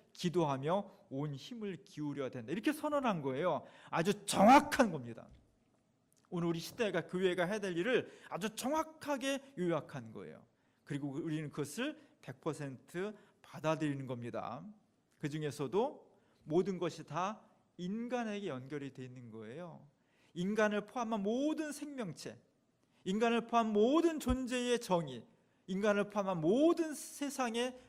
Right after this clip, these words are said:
평화, 이것이 복음의, 이십일 세기 복음의 핵심이라는 거예요.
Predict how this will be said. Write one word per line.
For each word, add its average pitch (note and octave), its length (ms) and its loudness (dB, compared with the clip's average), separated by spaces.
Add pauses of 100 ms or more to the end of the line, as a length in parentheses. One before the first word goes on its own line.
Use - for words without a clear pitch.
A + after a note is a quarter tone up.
평화, E3+ 440 -4 (200)
이것이 A3 520 -2
복음의, F3 600 -2 (140)
이십일 G#3 480 -4
세기 G3 480 -8
복음의 E3+ 720 -4 (260)
핵심이라는 C#3+ 720 -6
거예요. - 260 -18